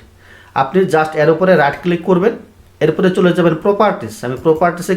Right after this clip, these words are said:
ক্লিক করে দিলাম। এরপর স্টার্টআপ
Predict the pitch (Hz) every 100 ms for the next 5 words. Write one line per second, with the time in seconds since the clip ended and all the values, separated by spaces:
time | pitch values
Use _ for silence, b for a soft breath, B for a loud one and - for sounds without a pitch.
0 | 180 175 180 190 190 202 262 - - _
1 | _ _ _ _ B B B B B B
2 | 180 220 175 220 - - _ 185 185 220
3 | 214